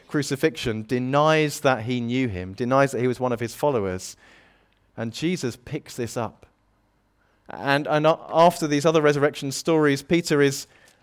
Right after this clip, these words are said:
uh, walking with Jesus along a beach. A-, and the three times that Peter has denied Jesus are picked up by three questions Jesus asked. And he just asked, "Do you love me? Do you love me?"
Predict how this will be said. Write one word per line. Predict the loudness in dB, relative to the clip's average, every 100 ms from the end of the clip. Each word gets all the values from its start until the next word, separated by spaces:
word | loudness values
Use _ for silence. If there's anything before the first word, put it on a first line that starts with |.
| -4
uh, | -4
walking | 0 4 4 2 0
with | -2
Jesus | 0 0 0 0 0
along | 2 2 2
a | -2
beach. | 0 0 0 -2 -10 -12 -16 _ _ _ _ _ _ _ _ _ -20
A-, | -18
and | -10 -4 -2 0 -2
the | -2
three | -4 -2 4 4 4
times | 4 4 4 0
that | 0
Peter | 2 2 0
has | 0
denied | 2 2 2
Jesus | 2 -2 -2
are | -2
picked | 0 -2 2
up | 0 4
by | 2 2
three | 0 2 2
questions | 4 0 0 -4 -8 -6
Jesus | -4 -4 -2 -2
asked. | -2 -4 -6
And | -4
he | -4
just | -2 -4 0
asked, | 0 -2 -4
"Do |
you | -2 2
love | 2 0
me? | -6 -8 _ _ _ _ _ _ _ _ _ _ _ _ _ _ _ _ _ _ _ _ _ _ _ _ _ _ _ _ _ _ _
Do | -10
you | -4
love | -2 -2
me?" | -4 -8